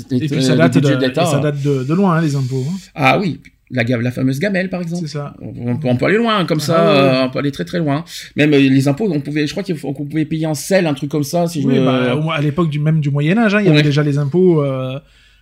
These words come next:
Speaker 2: tu payais, euh, je sais pas, ils te prenaient, euh, du bétail ou des conneries
Speaker 1: Mmh,
Speaker 2: comme
Speaker 1: c'est
Speaker 2: ça,
Speaker 1: ça.
Speaker 2: et tu payais avec, avec ça, quoi, hein.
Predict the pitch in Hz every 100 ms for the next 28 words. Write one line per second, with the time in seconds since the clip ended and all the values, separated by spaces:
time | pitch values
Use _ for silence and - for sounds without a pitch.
0 | _ - 131 139 156 151 131 127 127 165
1 | 147 131 - 135 147 143 123 135 127 131
2 | 135 147 143 147 147 131 123 139 143 139
3 | 139 151 175 135 135 131 135 131 139 139
4 | 147 226 160 190